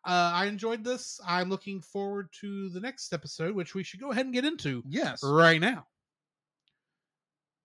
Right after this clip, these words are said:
Speaker 1: The next episode is "Goodbye and Goodwill," directed by Doctor S-, Doctor?
Speaker 2: Doctor?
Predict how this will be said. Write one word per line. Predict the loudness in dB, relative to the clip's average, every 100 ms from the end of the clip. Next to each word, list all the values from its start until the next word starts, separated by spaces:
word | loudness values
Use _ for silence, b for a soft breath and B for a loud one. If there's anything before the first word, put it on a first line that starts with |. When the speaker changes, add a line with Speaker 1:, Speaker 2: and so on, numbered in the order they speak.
| _
Speaker 1:
The | 0
next | 2 4
episode | 4 4 4 6 6 6 0
is | 6 6 6
"Goodbye | 4 4 6 6 6 4 4
and | 4 2 2
Goodwill," | 0 6 8 10 6 2 -4
directed | 4 4 4 -2 0
by | 2 2
Doctor | 2 0 -2 -8
S-, | -10 -20 _ _ _
Doctor? | -4 -4 -4 -8 -8 _ _ -10
Speaker 2:
Doctor? | -10 -6 -6